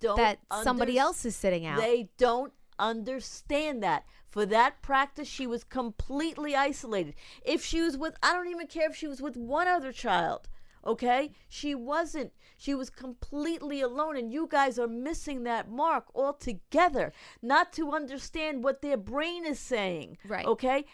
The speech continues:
Speaker 1: You're not getting it.
Speaker 2: There
Speaker 1: All
Speaker 2: is
Speaker 1: right?
Speaker 2: this
Speaker 1: You're, you're taking, you're taking the cheer and the win and the team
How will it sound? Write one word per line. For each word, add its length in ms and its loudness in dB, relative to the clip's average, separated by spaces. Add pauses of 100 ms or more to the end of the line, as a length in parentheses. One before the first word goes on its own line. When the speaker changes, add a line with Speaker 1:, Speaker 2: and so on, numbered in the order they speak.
Speaker 1:
You're 220 -2
not 340 2 (100)
getting 400 0
it. 240 2 (280)
Speaker 2:
There 160 2
Speaker 1:
All 60 2
Speaker 2:
is 60 2
Speaker 1:
right? 140 4
Speaker 2:
this 80 -6
Speaker 1:
You're, 140 0
you're 180 -4
taking, 540 -2 (320)
you're 140 0
taking 560 -2
the 80 -2
cheer 480 0
and 160 2
the 60 4
win 280 0
and 140 -2
the 60 4
team 420 0